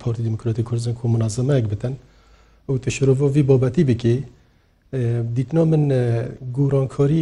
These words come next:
وەکی کاک ئەحسانی ژە ئاماجە پێگیرێ. تشتێکی زۆر زۆر سرشتیە. ئێ، نیکردنا، ئێ، ئێ، بەرپرسیارەتیانە، پاراستنە ئەرکیە بۆ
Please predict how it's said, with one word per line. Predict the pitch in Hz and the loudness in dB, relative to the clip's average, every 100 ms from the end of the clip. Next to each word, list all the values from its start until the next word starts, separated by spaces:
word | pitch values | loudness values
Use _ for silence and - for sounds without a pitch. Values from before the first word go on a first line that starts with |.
| 143 | 0
وەکی | 131 127 | -2 -2
کاک | 131 123 | -2 -2
ئەحسانی | - 165 156 123 | -4 -2 -2 -2
ژە | 127 | -2
ئاماجە | 123 127 127 | -4 -4 -6
پێگیرێ. | 123 127 123 | -6 -6 -8
تشتێکی | 147 - 147 143 | -8 -6 -4 -4
زۆر | 151 | -4
زۆر | 139 - | -4 -4
سرشتیە. | 135 - 107 82 | -6 -2 -2 -2
ئێ، | - _ _ _ _ _ _ _ _ _ - 143 120 120 131 | -8 _ _ _ _ _ _ _ _ _ -18 -12 -8 -4 0
نیکردنا، | 139 131 135 131 120 113 | 2 4 6 6 2 0
ئێ، | 113 - 117 110 110 107 | -6 -8 -4 -4 -6 -12
ئێ، | 113 107 | -12 -6
بەرپرسیارەتیانە، | 113 110 107 127 113 - 113 104 107 101 | -6 -6 -4 -2 -2 0 -2 -2 -6 -6
پاراستنە | 117 110 - 117 117 | -6 -6 -6 -8 -6
ئەرکیە | 110 - 117 113 113 - _ _ _ _ _ | -10 -4 -2 -2 -4 -12 _ _ _ _ _
بۆ | 127 | 2